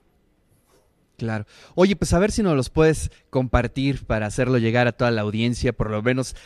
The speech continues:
a todo el grupo del De Eso Se Trata, que siempre está muy atento de las publicaciones en el veintidós veinticinco cincuenta y cuatro seis uno seis tres. Sería maravilloso poder leerlo y sobre todo compartirlo con la audiencia. Israel, te mando un fuerte abrazo. Muchísimas gracias.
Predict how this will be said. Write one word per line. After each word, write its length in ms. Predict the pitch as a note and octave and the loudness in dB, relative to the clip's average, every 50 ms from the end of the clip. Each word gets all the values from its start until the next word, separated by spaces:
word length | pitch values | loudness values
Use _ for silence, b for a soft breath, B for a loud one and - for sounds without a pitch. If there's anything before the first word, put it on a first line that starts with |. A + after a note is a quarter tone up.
| B B B | B B B
a 140 | - A#2+ - | -12 -10 -6
todo 220 | - D3 D3 D3+ | -4 -2 -2 -2
el 120 | C#3 C3+ | -2 -2
grupo 340 | A#2+ C3 C#3+ D3 C3+ - C#3+ | -2 0 -2 -2 -2 -2 -2
del 180 | A#2+ A#2 A2+ A2+ | -2 -2 -2 -2
De 60 | B2 | -2
Eso 160 | C3 - - | -4 -4 -6
Se 160 | B2 - A#2 | -8 -10 -10
Trata, 320 | G2 - B2+ C3 - - B2 | -6 -4 -4 -4 -2 -4 -8
que 140 | - A#2 A2 | -8 -10 -8
siempre 300 | - C3+ C3 A#2+ - B2 | -6 -6 -6 -4 -6 -8
está 220 | - - C3+ B2+ | -6 -4 -4 -2
muy 360 | B2 A#2+ B2 C#3 D#3 D#3+ D3 | -2 -2 -2 -2 -2 0 0
atento 680 | C3 A2 - - C3+ C3+ C#3 B2+ - - C3+ C3+ C3 - b b b b | -2 -2 -2 -4 -4 -2 -4 -4 -4 -4 -4 -4 -4 -6 b b b b
de 260 | b A#2 A#2 A#2 A2 | b -4 -4 -2 -2
las 220 | A2 A2 A2 G#2+ F2+ | -2 -2 -2 -4 -6
publicaciones 1000 | - B2 A#2 G#2+ A2 A#2 - - A2 G#2+ - C3 C3 C3 C3+ C3+ C3+ B2+ - - b b b b | -6 -8 -6 -6 -6 -6 -6 -8 -8 -6 -4 -4 -4 -2 -2 -4 -4 -6 -6 -10 b b b b
en 140 | A2+ A2+ A2+ | -8 -4 -4
el 120 | A2+ A2 | -4 -2
veintidós 440 | G#2+ A#2 A2+ - A#2+ A#2 C3 C3+ B2+ | -2 -2 -2 -2 0 0 0 0 2
veinticinco 500 | C3+ B2+ A2+ - - - C3+ A#2+ - C3 | 0 0 -2 -2 -4 -4 -4 -2 -4 -4
cincuenta 540 | - - A#2+ A2 G#2 - A2+ G#2+ - A2+ G#2+ | -4 -6 -8 -6 -6 -6 -6 -6 -6 -8 -8
y 40 | |
cuatro 360 | - - C3+ C3 C3 - B2 A2+ | -2 0 0 0 2 0 -4 -2
seis 260 | - B2+ B2+ - - | -2 -2 -2 -2 -2
uno 140 | C#3 C3+ B2 | -4 -4 -4
seis 240 | - C#3 C3 A#2+ | -4 -4 -6 -4
tres. 180 | - C#3+ D#3+ - | -4 -6 -6 -6
Sería 220 | - C3 C#3 D3 | -4 -4 -4 -2
maravilloso 560 | D3 C#3+ B2+ A2+ A2 A2+ A2+ A#2+ B2+ - - A#2+ | -2 -2 -2 0 0 0 2 2 2 0 -2 -4
poder 280 | - A#2 A2+ A#2+ A#2+ | -2 -2 -2 -2 0
leerlo 480 | A#2+ A#2 A#2 B2 B2+ B2+ C3+ C#3+ D#3 D#3+ b b b b b | 0 2 2 4 4 4 4 2 0 0 b b b b b
y 60 | b A#2+ | b -4
sobre 240 | - A#2+ A2+ A2+ | -2 0 0 2
todo 260 | - - C3 C3 C3 - | 4 6 6 6 6 4
compartirlo 680 | - A#2+ G#2+ - A#2+ G#2+ - - C3 B2 A#2+ B2 A2+ - | 2 0 0 2 0 0 2 2 0 2 2 2 2 0
con 180 | - A2 G#2+ | -2 -4 -4
la 60 | G#2 | -4
audiencia. 460 | G2+ G2+ G#2 A2+ A#2 A#2+ A2 - A2+ - B B B B B | -4 -4 -2 0 0 0 0 0 -2 -2 B B B B B
Israel, 420 | B D3+ C3+ D#3 E3+ G#3 A3+ A#3 - | B 8 10 10 10 8 6 4 4
te 80 | G#3+ | 2
mando 280 | F#3+ G#3 A#3 B3 A#3 B3 | 2 4 2 2 2 4
un 60 | G#3+ | 6
fuerte 280 | - A#3 A3+ A3 - G#3 | 8 8 8 8 6 4
abrazo. 360 | F#3 F#3+ F#3 G#3+ - G3+ F3 | 4 2 0 -2 0 0 0
Muchísimas 480 | D#3 D3+ - A3+ G#3+ - G#3+ G3+ F#3 | 0 0 -2 -2 -2 0 2 2 0
gracias. 680 | D#3 G3 G3 G#3 - - F#3 D#3+ D3 - - - - - | 0 0 -2 -2 0 2 4 4 2 2 -2 -6 -12 -14